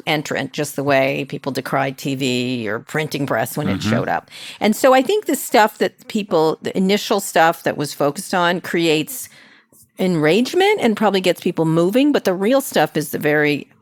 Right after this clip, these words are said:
Speaker 1: um, the stuff in other countries that then morphed over here. And I think a lot of the researchers are saying that to me. Like, the real
Speaker 2: Hmm.
Speaker 1: stuff that they did was ruin countries, like, elsewhere where we weren't looking.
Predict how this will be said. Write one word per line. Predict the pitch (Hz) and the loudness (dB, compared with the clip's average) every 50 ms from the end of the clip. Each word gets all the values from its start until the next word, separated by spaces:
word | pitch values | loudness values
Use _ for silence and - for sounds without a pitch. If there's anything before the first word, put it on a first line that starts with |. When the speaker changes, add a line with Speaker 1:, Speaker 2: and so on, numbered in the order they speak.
| - - - - | -12 -12 -6 -2
Speaker 1:
um, | - 151 135 110 123 127 139 139 - - - - - | 0 2 4 4 2 2 0 -2 -6 -8 -10 -12 -12
the | 135 139 147 - - - 170 | -12 -12 -12 -6 -4 -4 -4
stuff | - - - 185 185 - - | -2 0 2 2 2 2 0
in | 170 156 | 0 2
other | 151 143 123 - | 2 0 0 -4
countries | - - - 202 214 - - 226 202 196 208 202 - - - - - _ | -4 -4 -2 -2 -2 -2 -2 -2 0 0 -2 -4 -8 -12 -20 -20 -18 _
that | - - 156 - | -2 -2 0 0
then | - 170 165 165 160 160 | 2 2 2 2 2 0
morphed | 156 156 151 156 156 151 - - | 0 2 2 0 0 -2 -2 -2
over | 151 135 135 131 127 139 | -2 0 0 -2 -4 -8
here. | - - - - - 151 139 - - - - - | -8 -12 -14 -8 -4 -4 -2 -2 -4 -8 -10 -6
And | - 165 165 165 | -4 0 0 2
I | 170 | 2
think | 196 - 240 226 - - 175 | 2 2 0 0 0 -2 -2
a | |
lot | 175 185 185 175 190 220 | 2 4 4 4 4 4
of | 214 | 2
the | 208 | 2
researchers | 170 175 - - 151 143 - 143 - | 0 0 0 0 -2 -2 -2 -6 -6
are | 143 | -6
saying | 135 - 135 135 127 120 | -4 -2 -2 -2 0 0
that | 117 117 113 - | 0 -2 -2 -4
to | - - | -8 -8
me. | 87 - - - - - - - - - - _ _ - | -8 -8 -8 -10 -14 -16 -20 -20 -20 -20 -20 _ _ -4
Like, | - 156 - | -4 -2 0
the | - 131 | -2 -2
real | 151 165 214 294 381 294 180 | 0 2 4 6 6 6 4
Speaker 2:
Hmm. | 104 | 2
Speaker 1:
stuff | - - 147 123 127 - - | 2 2 2 2 2 2 -2
that | 131 - | -2 -2
they | - 135 131 | 0 -2 -2
did | 131 131 139 131 120 113 - - | 0 0 2 2 2 0 -2 -4
was | 135 131 117 120 120 - - - - _ - | -2 -2 0 0 -2 -6 -10 -12 -14 _ -6
ruin | 165 170 175 170 156 135 139 | -2 0 2 4 2 2 2
countries, | - 139 160 147 143 - - - - - - - - - | 0 0 0 -2 -2 -4 -8 -10 -10 -12 -12 -12 -4 0
like, | 143 139 139 131 - - | 0 2 2 0 -2 0
elsewhere | - 151 151 147 - - 143 135 139 | 0 0 0 0 -2 -2 -2 0 0
where | 135 147 147 | 0 -2 -2
we | 143 143 139 | -2 -2 -2
weren't | 131 143 135 - | -2 -2 -2 -2
looking. | - 143 135 - - - - - | -2 -2 -2 -2 -4 -6 -6 -10